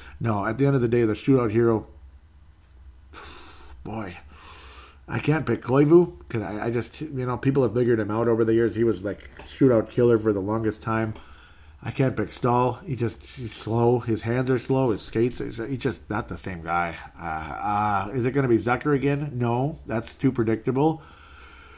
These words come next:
<sighs> Who is gonna be the shootout hero for Minnesota? I, I, Jordan Greenway is gonna pull off, uh, pull the rabbit out of his hat. He's gonna be the, uh,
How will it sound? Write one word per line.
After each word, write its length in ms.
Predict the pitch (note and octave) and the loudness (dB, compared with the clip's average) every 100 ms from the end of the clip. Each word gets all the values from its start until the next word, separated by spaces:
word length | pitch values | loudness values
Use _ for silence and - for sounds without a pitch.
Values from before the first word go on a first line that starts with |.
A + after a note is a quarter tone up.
| - - - - | -20 -20 -20 -12
<sighs> 60 | - - - - - - - | -6 -6 -4 -6 -8 -4 6
Who 140 | C3+ | 8
is 120 | B2+ | 8
gonna 160 | C3 C3+ | 6 2
be 100 | B2+ | 4
the 100 | B2 | 2
shootout 340 | C3+ C3 A#2 | 6 6 6
hero 200 | A2 B2 | 4 2
for 200 | G#2+ A2+ | 4 2
Minnesota? 580 | A2+ A2+ - B2 A#2+ G#2 - - - - - - C3+ D3+ C#3 C#3 C3+ | 2 -2 0 2 2 0 -4 -20 -10 -10 -10 -18 -16 -14 -14 -12 -12
I, 280 | B2+ - C#3+ C3+ C#3 | -10 -8 -4 -4 -4
I, 40 | B2+ | -2
Jordan 360 | A#2 C3+ D3 | 6 6 6
Greenway 480 | A#2 B2 B2 A2+ G#2+ | 4 2 4 2 2
is 120 | G#2 | 2
gonna 340 | A#2 A2+ A2 - - - | 0 -2 -2 -6 -12 -4
pull 140 | B2+ | 0
off, 240 | A2+ A#2 | 0 0
uh, 280 | A2+ G2+ F#2 - - - | -4 -6 -8 -12 -12 -4
pull 100 | B2 | 0
the 100 | A2+ | 2
rabbit 240 | A2+ A#2 | 2 2
out 140 | G#2+ | 0
of 60 | G2 | -2
his 120 | F#2+ | -6
hat. 200 | F#2+ F#2 | -6 -4
He's 120 | G#2 | -4
gonna 140 | A2 A2+ | -4 0
be 140 | A2 | 2
the, 160 | G#2 G2+ | 2 0
uh, 120 | F#2 | -2